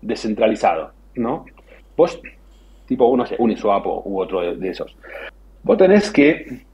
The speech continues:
decidir cómo vas a decidir el listado de las monedas en tu exchange. Una posibilidad es, bueno, tenés un equipo, un core team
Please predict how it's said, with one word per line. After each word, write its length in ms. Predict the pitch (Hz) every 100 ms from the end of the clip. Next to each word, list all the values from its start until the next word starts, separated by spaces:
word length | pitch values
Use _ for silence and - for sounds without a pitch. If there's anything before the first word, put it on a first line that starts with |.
| _ _
decidir 500 | 123 123 131 143 175
cómo 340 | - 175 185 170
vas 200 | 143 151
a 40 |
decidir 360 | 139 135 127 143
el 60 |
listado 640 | 123 - 135 139 151 151 - -
de 160 | 107
las 200 | 104 98
monedas 460 | 107 113 127 143 113
en 100 | 107
tu 100 | 107
exchange. 440 | - 101 80 - - 117 131 151
Una 120 | 226
posibilidad 580 | 214 214 196 214 233 247 - _ -
es, 260 | 143 156 - - -
bueno, 240 | 117 - _ _
tenés 200 | 120 -
un 60 |
equipo, 840 | 131 165 156 156 143 127 120 110 - - - _
un 100 | 127
core 240 | - 143 135
team 340 | 170 180